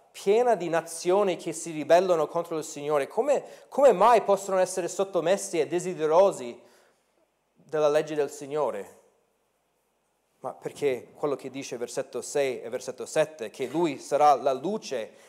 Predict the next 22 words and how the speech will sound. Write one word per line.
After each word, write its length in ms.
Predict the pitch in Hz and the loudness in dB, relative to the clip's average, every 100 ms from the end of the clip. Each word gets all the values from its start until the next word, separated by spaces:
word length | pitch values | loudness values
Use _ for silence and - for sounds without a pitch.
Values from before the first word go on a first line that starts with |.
| _ | _
delle 240 | - 147 135 | -4 -2 -2
nazioni, 540 | 131 - - 127 117 | -6 -8 -8 -8 -4
Lui 260 | 156 220 151 | -2 2 2
accenderà 640 | - - 233 208 175 196 | 2 4 6 8 8 8
la 100 | 170 | 8
luce 680 | 151 202 208 151 120 117 - - _ _ _ | 4 -2 -2 -4 -4 -6 -16 -20 _ _ _
per 160 | - 180 | -2 0
queste 360 | - 180 180 | 2 0 2
nazioni. 760 | 156 143 - 143 131 123 113 101 - _ _ _ | 2 0 -2 0 2 2 -4 -14 -20 _ _ _
E, 800 | 131 151 - - - - - - | -8 -8 -8 -14 -16 -16 -16 -16
e, 140 | - | -10
e 80 | 190 190 | -4 -2
in, 140 | 190 190 - | -2 -2 -2
in 120 | 196 | -2
questo 340 | 180 214 208 196 | 0 0 2 0
contesto 560 | 196 165 202 202 - | 0 0 2 2 -2
Israele 680 | 160 170 143 151 196 202 147 | -2 -2 2 6 6 6 4
era 360 | 143 160 156 123 - - _ _ _ | 4 6 6 4 -12 -20 _ _ _
i-, 240 | 180 185 180 | -12 -8 -6
incarcerato 1000 | 170 190 160 175 165 160 160 131 101 - | 2 2 4 6 10 8 8 -2 -2 -10
in 180 | 160 147 | -12 2
Babilonia, 760 | 156 151 147 165 151 120 104 | 2 4 6 6 6 -2 -8